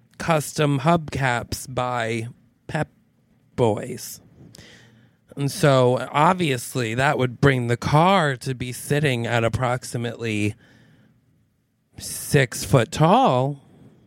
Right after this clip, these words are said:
I mean, it has the runners so you can get up in it so that the working mom can drive the car if she has to. Uh,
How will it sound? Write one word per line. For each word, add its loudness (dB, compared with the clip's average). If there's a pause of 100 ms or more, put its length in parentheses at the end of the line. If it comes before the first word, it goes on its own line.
(540)
I 2
mean, 2
it 0
has -2
the 4
runners 2
so -4
you 0
can -6
get 2
up 2
in 4
it 0 (100)
so 2
that 0
the 4
working 2
mom 6
can 4
drive 0
the -6
car -2
if -4
she 2
has -2
to. -4 (600)
Uh, 2